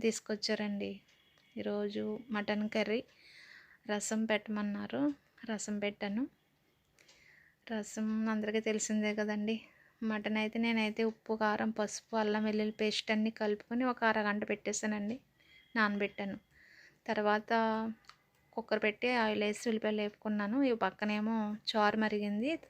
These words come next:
తాలింపు పెట్టుకుంటున్నాను. తాలింపు సరుకులు తెలిసినాయి కదండి అందరికీ, ధనియాలు, మెంతులు, జీలకర్ర, కరివేపాకు, ఎండుమిర్చి, ఎల్లుల్లిపాయలు కూడా వేసుకుంటారు. నేను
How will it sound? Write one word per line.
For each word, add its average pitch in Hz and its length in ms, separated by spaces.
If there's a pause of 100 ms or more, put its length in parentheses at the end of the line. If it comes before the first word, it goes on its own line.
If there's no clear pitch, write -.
(180)
తాలింపు 214 400
పెట్టుకుంటున్నాను. 208 680 (1120)
తాలింపు 214 360
సరుకులు 220 340 (380)
తెలిసినాయి 214 460
కదండి 220 260
అందరికీ, 208 400 (320)
ధనియాలు, 202 460
మెంతులు, 208 360
జీలకర్ర, 202 460 (320)
కరివేపాకు, 208 580
ఎండుమిర్చి, 196 460 (1080)
ఎల్లుల్లిపాయలు 208 520
కూడా 208 160
వేసుకుంటారు. 202 580 (100)
నేను 220 220